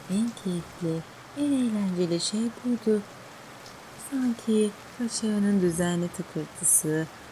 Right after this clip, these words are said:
Tosun'un hoşuna gidiyor, kulaklarına kızıyor, kuyruğunu kocaman bir püskül gibi sallıyordu. Tımar tam biteceğine yakın huysuzlanır. O zaman Dada Ruh birden "Hırt!"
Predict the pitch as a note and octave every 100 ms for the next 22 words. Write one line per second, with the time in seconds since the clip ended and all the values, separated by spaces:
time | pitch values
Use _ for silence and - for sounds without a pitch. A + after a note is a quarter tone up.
0 | - C4+ - G#3 G3+ G#3+ G3+ - F3 E3+
1 | - D3 D3+ D3+ D#3 E3+ - - - -
2 | B3 A#3 G#3 G3 F#3+ G3 - E3+ - -
3 | D3+ F3 F3 - - - - - B3 A3
4 | G#3 G3+ G3+ B3 - G#3 G3 G3+ F#3+ G3
5 | - G#3+ - C#4 B3 F3+ B3 - B3+ B3+
6 | A#3+ A3+ G#3+ F#3+ F#3+ F#3+ - - - -
7 | - - - - - - - - - -
8 | - - - - - - - - G#3+ G#3+
9 | G#3+ G#3+ C4 C#4+ B3+ A#3+ A3 G#3+ G#3 G#3
10 | G3 F3+ - E3+ F3+ F#3+ F#3 E3 D#3 -
11 | E3 D3 C#3+ C#3+ C#3 F3+ - - - -
12 | A3 G#3+ G3+ F3 E3 E3 D#3+ E3 F#3+ E3+
13 | D#3+ - E3 D3+ - D#3+ F#3+ G3 - -
14 | - - - - G#3 D#4